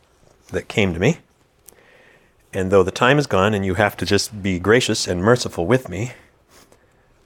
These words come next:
I do feel compelled in a text such as this and after a sermon such as this to add for you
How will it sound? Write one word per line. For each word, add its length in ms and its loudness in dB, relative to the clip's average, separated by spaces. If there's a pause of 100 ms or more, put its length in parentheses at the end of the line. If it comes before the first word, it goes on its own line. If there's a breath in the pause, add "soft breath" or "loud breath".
(160)
I 120 0
do 160 0
feel 240 4
compelled 480 4
in 100 0
a 60 2
text 340 2
such 220 4
as 120 -4
this 260 0
and 100 -6
after 260 -2
a 60 -4
sermon 320 2
such 240 -2
as 120 -4
this 240 4
to 320 2 (280 loud breath)
add 380 6
for 300 4
you 340 6